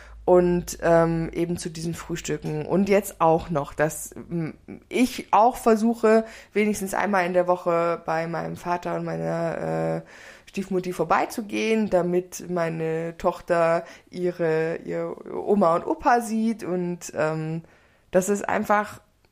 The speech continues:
das ist einfach schön. Das ist ein ganz, ganz schönes Gefühl auf so einer,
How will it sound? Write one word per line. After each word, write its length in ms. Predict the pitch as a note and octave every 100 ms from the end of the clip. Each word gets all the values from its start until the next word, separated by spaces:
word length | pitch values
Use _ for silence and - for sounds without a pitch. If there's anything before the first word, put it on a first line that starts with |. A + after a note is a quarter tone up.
| -
das 160 | F3 -
ist 60 | -
einfach 260 | A#3+ -
schön. 300 | - F#4 C4+
Das 160 | E3+ -
ist 120 | F3+
ein 160 | G3 -
ganz, 560 | C4 D#4 F4+ F4+ - _ _ _ _ _
ganz 480 | - C4 C#4+ D4 - _ _ _ _ _ _ -
schönes 420 | - B3 C4+ -
Gefühl 400 | G#3+ - B3+ C#4
auf 140 | G#3+ -
so 120 | G#3
einer, 480 | G3+ G3 G3 G3